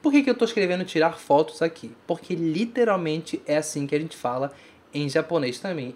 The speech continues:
em Nihongo. A gente tem duas palavrinhas aqui diferentes.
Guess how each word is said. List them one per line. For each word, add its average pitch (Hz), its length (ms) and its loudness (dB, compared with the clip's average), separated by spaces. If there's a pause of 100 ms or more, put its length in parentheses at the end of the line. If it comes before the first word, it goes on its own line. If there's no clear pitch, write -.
em 143 240 -6
Nihongo. 151 560 -4 (440)
A 151 80 4
gente 196 180 -2
tem 208 160 -2
duas 233 260 2
palavrinhas 175 640 2
aqui 160 400 -4
diferentes. 147 960 -4